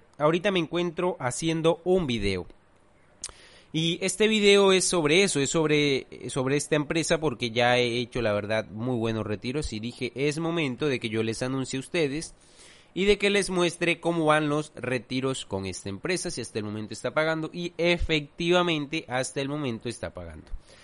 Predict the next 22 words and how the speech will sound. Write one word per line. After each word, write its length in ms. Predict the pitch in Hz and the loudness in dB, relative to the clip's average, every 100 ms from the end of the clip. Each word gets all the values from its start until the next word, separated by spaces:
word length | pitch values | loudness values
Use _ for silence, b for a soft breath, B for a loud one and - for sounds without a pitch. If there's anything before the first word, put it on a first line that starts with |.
| B - | B -4
No 320 | 160 196 208 | 2 4 4
sabemos 460 | - 202 175 175 170 | 4 4 4 2 0
si 100 | 143 | -2
en 60 | |
un 120 | 135 | -2
futuro 400 | 135 151 160 160 | -4 -4 0 0
deje 340 | 135 123 120 131 | 0 -2 -2 -2
de 120 | 131 | -2
pagar 320 | 139 127 135 | -2 0 0
la 80 | 147 | 0
empresa, 500 | 160 170 156 165 - | -2 -2 0 -2 -2
pero 240 | 170 165 | -2 0
lo 160 | 160 131 | 0 -2
que 80 | 127 | -4
sí 120 | 127 | -6
estamos 420 | 120 131 131 131 | -4 -2 -2 -2
seguros 400 | 139 131 131 - | -2 -2 -2 -2
es 160 | 110 - | -6 -4
que 160 | 123 - | -6 -6
hasta 260 | 101 - | -8 -6
el 80 | 95 | -6
momento 520 | 95 110 135 135 185 | -4 -4 -4 -6 -8